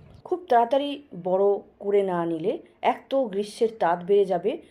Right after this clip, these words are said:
তাতে অসুবিধার সৃষ্টি হয়। আবার অনেক সময়, আহ, পোকামাকড় বা, আহ,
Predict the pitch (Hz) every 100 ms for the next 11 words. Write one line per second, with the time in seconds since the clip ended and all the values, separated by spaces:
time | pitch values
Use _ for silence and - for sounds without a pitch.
0 | _ - 220 254 233 190 196 208 214 214
1 | 214 208 - 202 202 269 - - - 254
2 | 311 247 294 311 311 277 453 - _ 220
3 | 233 226 226 269 285 330 302 254 392 226
4 | 214 208 - - 190